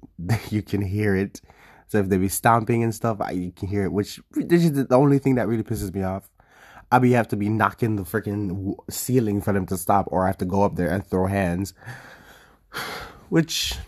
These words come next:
I like doing. <laughs> See me fighting with a bunch of sixteen,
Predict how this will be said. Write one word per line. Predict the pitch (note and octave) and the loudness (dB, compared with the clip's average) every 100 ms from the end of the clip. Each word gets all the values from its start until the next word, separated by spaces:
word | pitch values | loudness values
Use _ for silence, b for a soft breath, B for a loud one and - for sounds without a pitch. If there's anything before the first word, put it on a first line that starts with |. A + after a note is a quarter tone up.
| b b b _ _ _ _ _ _ - | b b b _ _ _ _ _ _ 0
I | |
like | B2 G2+ | 2 2
doing. | F#2 F#2 B2 B B C3 | 0 -2 -4 B B 2
<laughs> | F#3+ D3 - A#3+ - C5 - - - _ _ _ G3+ - | 6 6 6 4 0 -2 -16 -8 -8 _ _ _ -6 -6
See | - E3+ | 0 4
me | C#3 | 4
fighting | - A#2 | 4 2
with | A2+ | 2
a | A2+ | 0
bunch | A#2 A2 | 0 -2
of | G2 | -4
sixteen, | B2 - A2 G2+ | -6 -6 -6 -6